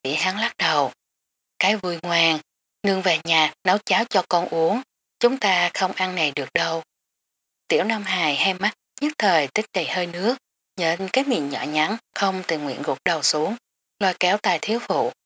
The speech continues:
cước bộ gian nan rời đi. Tiền đa đa đột nhiên, lòng dâng lên một trận chua xót, nhịn không được nhớ tới chính mình trước đây. Hảo, đổ lão bà, cùng với sai rượu lão mẹ, chưa bao giờ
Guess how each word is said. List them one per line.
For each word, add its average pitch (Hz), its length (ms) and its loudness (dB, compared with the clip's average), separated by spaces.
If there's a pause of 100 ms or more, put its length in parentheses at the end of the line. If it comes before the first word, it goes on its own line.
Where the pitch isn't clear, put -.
(120)
cước 277 180 -2
bộ 147 360 4
gian 175 220 0
nan 160 420 0
rời 151 180 0
đi. 151 300 0 (960)
Tiền 175 240 2
đa 165 220 0
đa 165 200 2
đột 151 180 -2 (140)
nhiên, 165 260 -4 (500)
lòng 180 180 -2 (180)
dâng 180 160 -2
lên 170 240 -4
một 139 120 -6 (100)
trận 139 120 0 (100)
chua 165 180 -2
xót, 165 380 0 (420)
nhịn 143 260 -2
không 180 220 -6
được 139 180 -2 (240)
nhớ 180 200 2
tới 156 400 -4
chính 240 220 -2
mình 156 240 -4
trước 170 220 0
đây. 151 280 -2 (1000)
Hảo, 151 440 0 (360)
đổ 147 320 2
lão 165 260 2
bà, 160 320 0 (280)
cùng 151 280 -2
với 147 300 0 (140)
sai 196 220 0
rượu 139 220 -2
lão - 300 -2
mẹ, 139 280 -4 (220)
chưa 190 260 0
bao 180 220 2
giờ 147 200 0